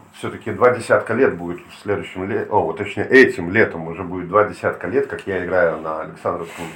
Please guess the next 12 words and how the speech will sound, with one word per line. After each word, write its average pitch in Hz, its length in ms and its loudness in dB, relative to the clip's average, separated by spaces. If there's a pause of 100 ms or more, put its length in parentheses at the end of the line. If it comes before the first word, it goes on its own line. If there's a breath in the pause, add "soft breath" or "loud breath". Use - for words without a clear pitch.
(120)
мосту 90 380 -6
и 117 80 -2
на 92 80 -4
всей 90 240 -8
этой 90 180 -10
линии 90 600 -8 (680 soft breath)
по 90 60 -8
улице 87 360 -6
Ленина. 87 400 -6 (800)
Вот. 95 300 2 (880 loud breath)
Тогда, 214 560 8
э, 104 1040 6